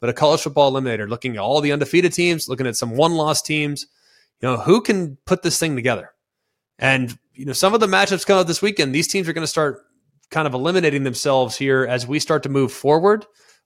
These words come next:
We didn't do this the first few weeks because, let's be real, a lot of the games left a little to be desired.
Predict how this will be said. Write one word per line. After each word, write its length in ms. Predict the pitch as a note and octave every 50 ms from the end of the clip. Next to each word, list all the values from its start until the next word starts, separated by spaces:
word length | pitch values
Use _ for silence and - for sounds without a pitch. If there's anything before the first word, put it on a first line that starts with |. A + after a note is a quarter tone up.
| _
We 80 | B2+ C3+
didn't 200 | D#3+ F3+ F3+ D#3
do 140 | D#3 E3+ E3+
this 200 | F3 E3 - -
the 60 | D3
first 260 | - D#3+ D#3+ - -
few 120 | - D3
weeks 220 | C#3+ D#3+ E3 - -
because, 460 | - C3 - D3 C#3 C3+ A#2+ - - - -
let's 160 | C#3+ C3 -
be 120 | - C#3+
real, 400 | C3 B2+ C3+ B2+ G#2 G2 G#2 - _ _ _ _ _ _ _ _ _ _ _ _ _ _ _ _ _ _ _ _ _ _ -
a 20 |
lot 180 | B2+ C3 C3 B2
of 40 |
the 80 | A2+ A#2+
games 460 | G#2+ B2+ B2+ B2+ B2+ A#2+ - - - - -
left 280 | A#2+ A#2+ B2+ B2 -
a 60 | - B2+
little 180 | C3 C3 C3+
to 80 | C3+ B2+
be 100 | A#2+ C3+
desired. 500 | B2+ A#2+ G#2+ B2 A#2 C3+ E3+ G#3 G3+ -